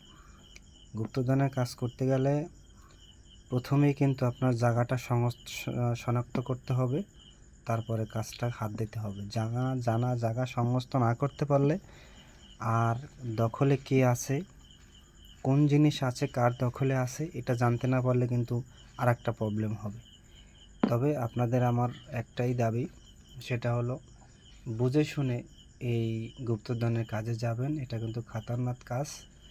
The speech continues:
আর সঠিক গুরু দেখা, সঠিক গুরুর শিক্ষা নিয়ে, হাতে কলমে শিক্ষা নিয়ে যা-, জায়গা শং-, শনাক্ত করে বুঝে শুনে তারপর এই কাজটা করবেন।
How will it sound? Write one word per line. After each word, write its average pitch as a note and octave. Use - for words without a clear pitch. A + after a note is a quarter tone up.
আর A#2
সঠিক B2
গুরু B2+
দেখা, B2+
সঠিক A#2+
গুরুর B2
শিক্ষা B2
নিয়ে, C#3
হাতে -
কলমে C3+
শিক্ষা B2+
নিয়ে C#3+
যা-, A#2
জায়গা A2
শং-, A#2+
শনাক্ত A#2+
করে C3+
বুঝে A#2+
শুনে D#3+
তারপর A2
এই G#2+
কাজটা -
করবেন। A#2+